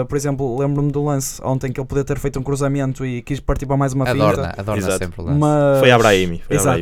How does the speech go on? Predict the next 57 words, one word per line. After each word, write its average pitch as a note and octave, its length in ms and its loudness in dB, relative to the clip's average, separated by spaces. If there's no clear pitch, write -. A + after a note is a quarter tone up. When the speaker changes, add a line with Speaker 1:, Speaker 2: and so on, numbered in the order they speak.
Speaker 3:
Abrahimi. - 400 -8
Speaker 1:
<laughs> - 220 -20
Mas C#3+ 340 0
acho C#3+ 180 -2
que - 60 -18
tirando C#3 380 -6
isso, C3 200 -6
acho B2+ 140 -8
que - 100 -14
se - 160 -6
ele C#3 120 -6
tiver C#3 200 -4
cabeça B2 460 -6
pode, A2+ 300 -8
pode B2+ 180 -4
ir B2+ 40 -4
muito A#2+ 180 -6
longe. G2+ 340 -10
Muito, C3+ 140 0
Speaker 2:
Aliás, F2+ 160 0
Speaker 1:
muito C3+ 180 -2
longe. G#2+ 260 -8
Speaker 2:
eu G#2 80 -6
continuo G#2+ 300 -8
a A2 40 -8
dizer, G#2 360 -8
eh, E2 140 -10
tudo F#2+ 160 -14
bem F#2+ 160 -8
que - 80 -18
o - 20 -16
Félix F#2 300 -6
está F2+ 140 -4
com - 140 -10
um - 20 -8
hype F2 320 -6
enorme F#2 560 -10
e, - 60 -20
e, - 320 -18
e - 20 -12
pronto. E2+ 480 -14
E F2+ 80 -8
é F2 80 -4
um F2+ 60 -4
jogador F2 220 -8
excelente, F#2 420 -10
eu F2 60 -6
adoro F2+ 180 -8
o - 20 -12
Félix. F#2+ 420 -12
Mas G2+ 320 -4
continuo A2 300 -10
a - 20 -10
dizer G2+ 200 -10
que, - 80 -20
para G#2 160 -6
mim, A2 300 -8